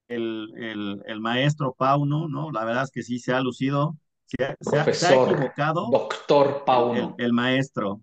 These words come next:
Speaker 1: ¿no? El
Speaker 2: Sí.
Speaker 1: maese
Speaker 2: Maese,
Speaker 1: Pauno, la verdad es que
Speaker 2: maese.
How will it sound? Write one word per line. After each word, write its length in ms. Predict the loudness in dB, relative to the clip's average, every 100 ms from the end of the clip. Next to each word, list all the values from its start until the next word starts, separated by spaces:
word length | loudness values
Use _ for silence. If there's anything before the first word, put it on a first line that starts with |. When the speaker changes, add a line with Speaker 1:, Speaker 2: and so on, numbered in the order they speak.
| -8
Speaker 1:
¿no? 280 | -4 -2 -2 -4 _ _
El 200 | -14 -10
Speaker 2:
Sí. 60 | -6
Speaker 1:
maese 880 | -2 0 0 0 -2 -4 -4 -6 -8 _ -4
Speaker 2:
Maese, 360 | 0 4 4
Speaker 1:
Pauno, 100 | 2
la 100 | 2
verdad 160 | 0 0
es 60 | 0
que 80 | -2
Speaker 2:
maese. 360 | -4 -10 -16